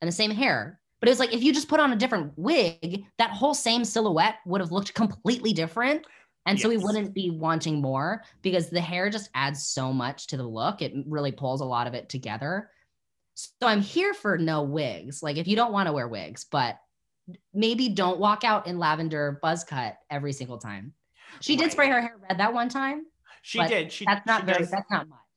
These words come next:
Speaker 2: right. She does the different colors, but I think you're right about the, the silhouette of the body as well.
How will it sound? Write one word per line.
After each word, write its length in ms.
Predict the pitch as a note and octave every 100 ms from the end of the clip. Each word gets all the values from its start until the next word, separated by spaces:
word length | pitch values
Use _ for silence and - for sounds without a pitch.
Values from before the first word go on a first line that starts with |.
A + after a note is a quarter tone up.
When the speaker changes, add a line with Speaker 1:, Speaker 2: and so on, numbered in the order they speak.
| _ _ _ _ _ -
Speaker 2:
right. 340 | D#3 B2+ G#2+
She 140 | - F#3
does 200 | F#3+ G3
the 80 |
different 320 | G3+ G3+ G#3 -
colors, 460 | - D3+ C#3 B2+ - -
but 100 | F3+
I 60 | F3+
think 240 | G3+ A#3+
you're 80 | A#3
right 220 | E3 D#3
about 580 | C#3+ C3 C3 B2 - - _ -
the, 420 | B2+ C#3 B2+ B2+
the 80 | B2+
silhouette 480 | C#3+ F#3+ F#3 F3 E3
of 180 | D3+ C3+
the 80 | C3+
body 680 | A#2 B2+ B2+ B2 A#2+ G2+ G2
as 260 | A#2 A2
well. 580 | A2 A#2+ A#2+ F#2 - -